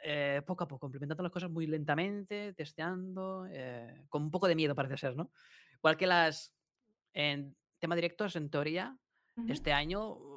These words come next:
Speaker 1: a principios de este año o a finales del anterior, iban a hacer un cambio muy grande en cuanto a directos. Yo estoy en el programa de partners, de donde tengo un, unas ases-,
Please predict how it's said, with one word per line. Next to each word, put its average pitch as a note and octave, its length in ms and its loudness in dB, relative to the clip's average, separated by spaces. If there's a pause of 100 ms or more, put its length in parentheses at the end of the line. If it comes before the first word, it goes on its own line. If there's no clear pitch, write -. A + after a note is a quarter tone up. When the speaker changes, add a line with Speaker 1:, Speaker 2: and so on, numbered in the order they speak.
(280)
Speaker 1:
a C3 80 -14
principios C#3+ 380 -2
de D3 100 0
este C3+ 160 -4
año C3+ 220 -2
o B2+ 220 -2
a B2 80 -2
finales C#3 240 -4
del C3+ 80 -4
anterior, D3 460 2
iban C#3 140 -2
a C3+ 40 2
hacer C#3+ 120 -4
un C3 100 -6
cambio B2 1160 -2
muy C3 580 -6
grande E3 460 0
en D#3+ 100 -4
cuanto C3+ 180 -4
a B2+ 40 -4
directos. B2 460 -6 (420)
Yo D3 80 -4
estoy E3 160 0
en E3 60 0
el D#3+ 60 0
programa D3+ 220 2
de C#3+ 120 2
partners, D#3+ 460 2
de D3 140 -2
donde C3 1000 -4
tengo C3+ 180 -8
un, B2+ 240 -8
unas A#2+ 880 -6
ases-, B2 320 -16